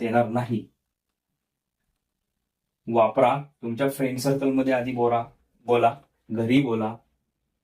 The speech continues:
तुमचे जे कोण मित्रमैत्रिणी आहेत, त्यांच्यासोबत तुम्ही सराव करा बोलून. त्यांनाही ह्या वाक्यरचना लिहायला सांगा. हा व्हिडिओ जर तुम्हाला आवडला असेल, तर तुमच्या फ्रेंड सर्कलमध्ये शेअर करा. आता एक दुसऱ्याला समजून घ्यायला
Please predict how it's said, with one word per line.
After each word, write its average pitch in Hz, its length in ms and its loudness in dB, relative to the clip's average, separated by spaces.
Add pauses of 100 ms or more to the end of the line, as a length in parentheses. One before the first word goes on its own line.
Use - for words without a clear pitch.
(420)
तुमचे 110 340 -6
जे 120 140 -2
कोण 131 360 -2 (420)
मित्रमैत्रिणी 120 680 -2
आहेत, 117 140 -4
त्यांच्यासोबत 117 540 -2 (100)
तुम्ही 113 180 -2
सराव 113 360 0
करा 120 200 0
बोलून. 107 300 -2 (120)
त्यांनाही 123 640 0 (240)
ह्या - 280 -4
वाक्यरचना 120 460 0
लिहायला 113 300 -2
सांगा. 110 360 -8 (580)
हा 120 60 -4
व्हिडिओ 117 320 -2
जर 127 220 -2
तुम्हाला 123 300 0
आवडला 120 380 2
असेल, 117 420 -4 (280)
तर 107 60 -14
तुमच्या 113 280 -2
फ्रेंड 113 260 -2
सर्कलमध्ये 113 680 -2 (320)
शेअर 117 400 2
करा. 104 200 -4 (520)
आता - 400 0 (440)
एक 139 260 2
दुसऱ्याला 135 480 0
समजून 123 680 -4
घ्यायला 117 300 -2